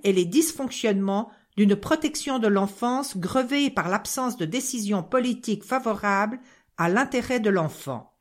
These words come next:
Soumettre enfin dix-neuf propositions telles qu'un outil national de diagnostic des maltraitances, le droit à être adopté par une nouvelle famille, ainsi qu'une nouvelle loi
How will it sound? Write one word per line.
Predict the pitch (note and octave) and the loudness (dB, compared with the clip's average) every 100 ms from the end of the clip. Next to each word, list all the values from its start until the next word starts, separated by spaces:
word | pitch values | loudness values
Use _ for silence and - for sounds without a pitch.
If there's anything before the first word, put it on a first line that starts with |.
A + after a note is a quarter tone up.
| _ _ _ _ _ _ _ _ _ | _ _ _ _ _ _ _ _ _
Soumettre | - - D#4+ C#4+ C#4+ D4 - G3+ | -14 2 4 4 2 -2 -4 -2
enfin | F#3 - F#3+ G3+ - _ _ _ | -2 -2 -2 -2 -6 _ _ _
dix-neuf | F#3 C4 D#4 - D#4 D#4 | 2 4 4 2 0 -2
propositions | - B3+ B3 G3+ F#3 - D#3+ D3+ D#3 - _ _ - | -4 -2 0 0 -2 -4 -4 -4 -6 -12 _ _ 0
telles | C4+ D4 D4+ | 2 2 0
qu'un | G#3+ G#3 | 2 4
outil | D4 D#4 - A3+ | 4 0 -2 0
national | C#4 D4+ C#4 B3+ A#3 G3 | 0 0 -2 0 0 0
de | D#3+ | -2
diagnostic | D#3 C4+ B3+ A3+ - - C4 F3+ | 0 -2 0 -4 -4 -4 -4 0
des | E3 | 0
maltraitances, | G#3+ B3 - F3+ - D#3 D3+ F#3+ G#3 - _ _ _ - | 2 0 -2 -4 -2 -2 -2 -4 -6 -16 _ _ _ 2
le | G#3+ | 4
droit | G#3 B3 B3 C4 B3+ | 4 0 0 0 0
à | F#3 | -2
être | F3 - | -2 -2
adopté | B3+ B3+ C4 - - C#4+ | -2 0 -2 -4 -4 -4
par | D4+ F#3 G3 | 0 0 2
une | F#3+ | 4
nouvelle | G3 F3+ E3+ | 2 2 0
famille, | E3 A3 A3 A3 A#3+ C4+ - - _ | 0 0 2 0 0 -4 -8 -18 _
ainsi | A3+ B3 - D4+ | 0 2 0 0
qu'une | B3+ G#3+ | 2 2
nouvelle | C4 A#3+ G#3 F#3+ | 2 2 4 4
loi | F#3+ F#3+ G3 | 2 2 2